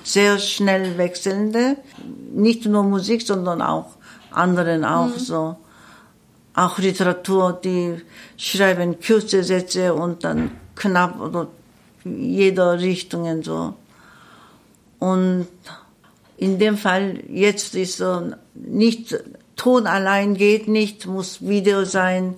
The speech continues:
Speaker 2: Mhm.
Speaker 1: oder das sein und Computerklänge und so. Das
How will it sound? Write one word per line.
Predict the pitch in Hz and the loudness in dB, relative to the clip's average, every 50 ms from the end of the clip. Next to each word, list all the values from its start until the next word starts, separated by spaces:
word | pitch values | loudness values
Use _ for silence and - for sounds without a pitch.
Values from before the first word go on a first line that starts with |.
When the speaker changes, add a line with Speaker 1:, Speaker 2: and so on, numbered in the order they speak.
| - - - | -12 -14 -14
Speaker 2:
Mhm. | 220 214 202 202 - - - | -12 -12 -12 -12 -14 -10 -6
Speaker 1:
oder | - 170 165 180 170 | -4 -2 -2 -2 -2
das | 175 - 185 180 190 180 185 - - | 0 0 2 2 2 0 -2 -4 -2
sein | 190 185 180 185 185 185 | 0 0 2 2 2 0
und | 185 180 175 175 | 0 -2 -2 -2
Computerklänge | - - 202 190 185 190 190 190 - 190 185 - - 190 185 180 180 180 180 175 | 0 0 0 0 0 -2 -4 -2 -2 -4 -4 -2 -2 0 0 0 0 0 -2 -2
und | 165 175 180 185 180 180 | -2 -4 -4 -4 -4 -4
so. | 185 180 180 - - - - - - _ | -6 -6 -6 -10 -16 -20 -20 -20 -12 _
Das | 151 175 - - | -6 -4 -4 -4